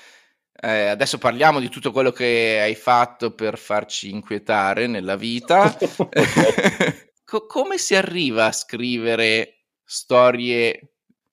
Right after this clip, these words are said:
Speaker 1: di paura, di inquietudine, di orrore?
Speaker 2: Ma, eh, la mia, per la mia esperienza non ci si arriva, è una roba che, che è lì dall'inizio.
Speaker 1: Ah.
Speaker 2: È una sensibilità che è lì fin dal,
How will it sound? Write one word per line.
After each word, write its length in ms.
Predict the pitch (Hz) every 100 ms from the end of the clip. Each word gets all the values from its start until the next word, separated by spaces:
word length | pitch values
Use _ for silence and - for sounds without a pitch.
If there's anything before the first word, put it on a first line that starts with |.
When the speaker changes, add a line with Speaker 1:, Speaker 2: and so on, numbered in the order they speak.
| _ _
Speaker 1:
di 200 | - 117
paura, 600 | 117 107 107 110 110 104
di 100 | 98
inquietudine, 880 | 104 113 107 107 104 104 101 95 95
di 140 | 98 104
orrore? 800 | 98 101 104 98 98 95 _ _ _ _ _ _ -
Speaker 2:
Ma, 200 | 127 120
eh, 220 | 113 117 131 _ _ _ 117
la 360 | 120 120 120
mia, 240 | 120 156 120
per 200 | - 139
la 60 |
mia 120 | 147 180
esperienza 440 | - 165 180 131
non 100 | 117
ci 160 | - 107
si 140 | 113
arriva, 500 | 104 107 104 98 92
è 60 | 98
una 140 | 107
roba 200 | 113 123
che, 300 | 98 107 107
che 120 | - 104
è 20 |
lì 120 | 117
dall'inizio. 720 | 110 104 104 98 - - 95 _ _ _ _ -
Speaker 1:
Ah. 420 | 143 123 - _
Speaker 2:
È 240 | 110 113 113
una 220 | 113 113
sensibilità 800 | 123 120 120 123 120 117 98 92
che 160 | 107 101
è 20 |
lì 160 | 107
fin 240 | 104 110 101
dal, 1200 | 101 98 95 95 95 92 92 90 90 90 90